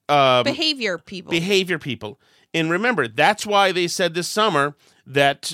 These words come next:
Speaker 1: the Black Lives Matter, uh, protests and then the
Speaker 2: Mm-hmm.
Speaker 1: subsequent riots, et cetera, were public health emergency issues. Because,
Speaker 2: Right.
Speaker 1: 'cause they're behavior people and they're political people. They're ideologues.
Speaker 2: Mm-hmm.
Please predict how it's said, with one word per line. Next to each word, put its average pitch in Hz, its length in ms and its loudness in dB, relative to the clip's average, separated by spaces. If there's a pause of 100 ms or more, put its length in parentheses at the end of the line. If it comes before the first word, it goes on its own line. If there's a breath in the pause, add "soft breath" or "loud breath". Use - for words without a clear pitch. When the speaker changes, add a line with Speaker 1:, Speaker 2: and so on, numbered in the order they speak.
(120)
Speaker 1:
the 139 480 -4
Black 147 460 -4
Lives 180 300 -2
Matter, 147 480 2
uh, 135 320 2
protests 180 560 -4
and 139 100 -6
then 143 180 2
the 147 60 0
Speaker 2:
Mm-hmm. 147 60 -6
Speaker 1:
subsequent 170 340 -6
riots, 208 340 0
et 160 60 -14
cetera, 151 380 -2 (540 soft breath)
were 160 140 2
public 165 380 -2
health 165 260 -6
emergency 151 640 -6
issues. 123 480 -8 (580)
Because, 147 500 0
Speaker 2:
Right. 202 240 -8 (520)
Speaker 1:
'cause 185 220 2
they're 226 280 4 (160)
behavior 220 480 0
people 120 400 -6 (380)
and 247 140 -6
they're 254 100 -2
political 285 480 -4
people. 117 300 -6
They're 226 200 0
ideologues. 214 1000 0 (480)
Speaker 2:
Mm-hmm. 302 180 -10